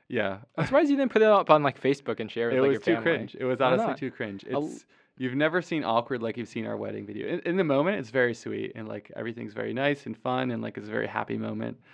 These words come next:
Speaker 1: But looking back on it, everything's so awkward and cringy and, like, uncoordinated. And it's like, "Oh my God, how did this happen? How did we survive this day?"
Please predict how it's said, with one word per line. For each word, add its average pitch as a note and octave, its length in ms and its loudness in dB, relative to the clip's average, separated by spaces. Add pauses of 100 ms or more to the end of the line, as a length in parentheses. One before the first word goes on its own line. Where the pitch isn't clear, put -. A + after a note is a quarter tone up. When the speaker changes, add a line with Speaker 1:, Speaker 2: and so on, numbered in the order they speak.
(260)
Speaker 1:
But A#2+ 120 -2
looking C3 280 2
back A2+ 260 -2
on A2 140 0
it, G#2+ 140 -4
everything's G#2+ 400 -2
so G#2+ 180 2
awkward A2+ 520 0
and A2 140 -6
cringy A2 540 -4
and, A2 100 -8
like, A2 260 -8 (360)
uncoordinated. A2 920 0
And A#2 120 0
it's - 180 -6
like, - 220 -4
"Oh G#1+ 140 0
my G1+ 140 -4
God, - 240 0
how A2 140 0
did G#2+ 100 -6
this A2 160 -6
happen? A2+ 400 -6
How A#2 100 -6
did B2 120 -2
we C#3 80 2
survive A2 420 0
this A2 160 -4
day?" A#2+ 300 0